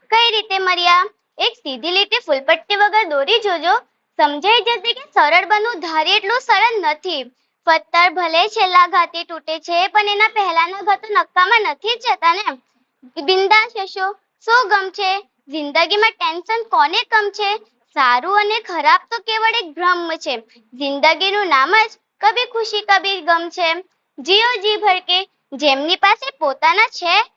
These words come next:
એ એમની સાથે ઝઘડે છે. જેમની પાસે કોઈ નથી, એ પોતાના માટે તરસે છે. કાલે ના અમે હશું, ના ફરિયાદો હશે,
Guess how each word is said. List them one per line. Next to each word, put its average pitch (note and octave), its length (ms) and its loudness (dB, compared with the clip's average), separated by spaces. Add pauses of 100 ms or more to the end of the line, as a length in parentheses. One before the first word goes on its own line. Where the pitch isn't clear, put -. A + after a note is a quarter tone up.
(180)
એ A4 220 2
એમની G#4+ 200 0
સાથે G4 480 0
ઝઘડે C#4+ 420 -4
છે. C4 280 -6 (240)
જેમની D4 400 -2
પાસે F4 360 0
કોઈ D#4+ 320 2
નથી, G#4+ 400 0 (300)
એ G#4 120 2
પોતાના A#4 560 2
માટે F4+ 340 -2
તરસે E4+ 400 0
છે. E4 200 -2 (360)
કાલે D4+ 320 4
ના E4 180 0
અમે D4+ 240 -2
હશું, G4+ 560 -2
ના A4 120 4
ફરિયાદો F#4 640 0
હશે, D4+ 380 -6